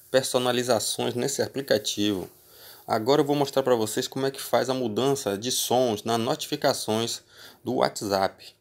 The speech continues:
Sabe quando você recebe a mensagem e tem aquele som que você já sabe, "Ah, chegou uma mensagem"? Você pode modificá-lo, botar da forma que você quiser. E eu vou mostrar aqui rapidinho pra vocês como é que posso fazer isso. Eu vou abrir o WhatsApp.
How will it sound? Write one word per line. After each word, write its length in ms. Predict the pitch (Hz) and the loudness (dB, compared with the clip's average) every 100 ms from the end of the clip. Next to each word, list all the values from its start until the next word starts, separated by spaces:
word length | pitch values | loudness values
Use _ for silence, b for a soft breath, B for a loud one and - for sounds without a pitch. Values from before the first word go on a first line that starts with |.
| _ _ _ _ | _ _ _ _
Sabe 300 | - 123 131 | -4 -2 -2
quando 220 | 131 135 | 0 0
você 240 | 127 123 127 | 0 -2 -2
recebe 340 | 120 117 120 | -2 0 -2
a 60 | 117 | -2
mensagem 720 | 117 104 113 117 107 104 98 | -4 -2 2 2 2 0 -2
e 100 | 117 | -6
tem 180 | 110 117 | -2 -2
aquele 280 | 113 117 107 | 0 -2 -2
som 400 | - 113 117 110 | 0 0 0 -2
que 140 | 110 | -6
você 240 | 104 - 110 | -8 -4 -2
já 100 | 104 | -2
sabe, 300 | - 110 131 | -2 -2 0
"Ah, 120 | 131 | -2
chegou 300 | - 104 123 | -2 -2 0
uma 160 | 147 | 0
mensagem"? 640 | 143 113 - 110 104 90 - _ _ B B - | -2 -4 2 4 2 0 -10 _ _ B B -10
Você 200 | - - | -6 -4
pode 240 | - 131 143 | 2 2 2
modificá-lo, 800 | 151 156 - - - 196 190 92 - | -4 -4 -8 0 4 4 4 -4 -8
botar 300 | 101 - 113 | -6 0 2
da 140 | 110 | 2
forma 280 | - 123 135 | 2 0 0
que 80 | 135 | -2
você 240 | 135 151 | -4 -4
quiser. 480 | 151 143 95 92 - _ B B B - | -4 -2 -2 -2 -6 _ B B B -2
E 60 | |
eu 80 | 110 | 2
vou 120 | 113 | 2
mostrar 340 | 139 139 - 127 | 2 0 4 2
aqui 200 | - 117 | 2 -4
rapidinho 520 | 123 156 170 131 127 | -2 -2 -2 -4 -2
pra 120 | 123 | 0
vocês 360 | 110 104 - 107 | 0 -2 -4 -6
como 180 | 127 131 | -4 -4
é 40 | |
que 60 | 131 | -2
posso 240 | 123 - | -4 -2
fazer 280 | 120 123 127 | -2 0 0
isso. 360 | 98 92 - - | 0 -4 -6 -4
Eu 100 | 104 | 2
vou 140 | 131 | 4
abrir 220 | 131 110 | 4 2
o 40 | 139 | 2
WhatsApp. 720 | 160 - 117 110 131 - | 2 0 2 2 0 -8